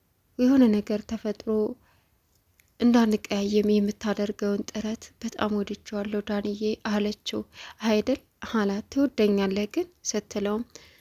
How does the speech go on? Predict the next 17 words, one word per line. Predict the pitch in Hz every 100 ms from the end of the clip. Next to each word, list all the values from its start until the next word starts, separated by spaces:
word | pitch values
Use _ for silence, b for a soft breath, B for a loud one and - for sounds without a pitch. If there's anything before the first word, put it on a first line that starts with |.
| B
"ትጠራጠሪያለሽ?" | - 240 - 202 196 - 196 202 240 294 - _ 214
አለና | 202 190 196 208 202 B B B 294
እቅፍ | 277 - 226 -
አድርጎ | 208 202 - 202
ሲስማት | 214 208 208 208 214 - B B B 202
አባባ | 214 - 226 226 233
ቲናን | 233 240 226 220
ጠርቶ | - 220 - - 220 214 - B B B B B B B B
"እጮኛውን | 262 - 277 254 240 226 220
ይዞ | 220
የሚመጣው | 208 202 208 208 208 - 208 214 -
እንግድ-፣ | 220 220 214 - -
ወዳጄ | 220 226 214 208 - 214 -
እውጭ | - 220 - - 208
ላይ | 208
ነው፣ | 208 208
ሂጂ | 214 233